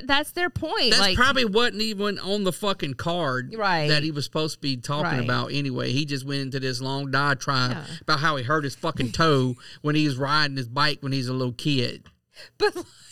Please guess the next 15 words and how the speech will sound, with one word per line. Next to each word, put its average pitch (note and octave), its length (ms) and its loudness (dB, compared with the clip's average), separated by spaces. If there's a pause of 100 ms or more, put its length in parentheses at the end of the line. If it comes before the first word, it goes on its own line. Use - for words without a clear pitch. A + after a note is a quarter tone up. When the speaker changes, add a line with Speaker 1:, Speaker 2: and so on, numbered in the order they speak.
Speaker 1:
<laughs> - 360 -10
right. G#3 400 0 (120)
Speaker 2:
It's - 120 -16
not A3+ 140 -2
like G3 140 2
he F#3 120 0
lost D#3+ 400 2
a C#3+ 60 4
leg. C3+ 560 6
Speaker 1:
But A#3+ 100 0
that C#4+ 160 4
is D4 160 0
their B3 160 4
point. B3 320 -2
Like, F#3 280 0